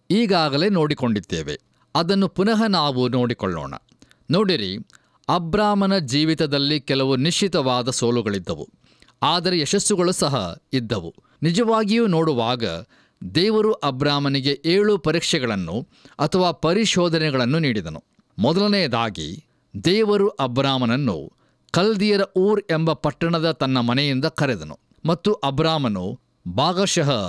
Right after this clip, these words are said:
ಪ್ರತಿಕ್ರಿಯಿಸಿದನು. ಅವನ ನಂಬಿಕೆಯು ಬಲಹೀನವಾಗಿತ್ತು ಮತ್ತು ಅಪೂರ್ಣವಾಗಿತ್ತು.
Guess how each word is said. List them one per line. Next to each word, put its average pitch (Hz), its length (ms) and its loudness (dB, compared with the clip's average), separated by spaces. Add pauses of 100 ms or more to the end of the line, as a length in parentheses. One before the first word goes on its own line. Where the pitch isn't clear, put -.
(400)
ಪ್ರತಿಕ್ರಿಯಿಸಿದನು. 131 920 -2 (460)
ಅವನ 185 380 4
ನಂಬಿಕೆಯು 151 680 0 (200)
ಬಲಹೀನವಾಗಿತ್ತು 135 1040 -2 (260)
ಮತ್ತು 170 280 0 (160)
ಅಪೂರ್ಣವಾಗಿತ್ತು. 143 920 0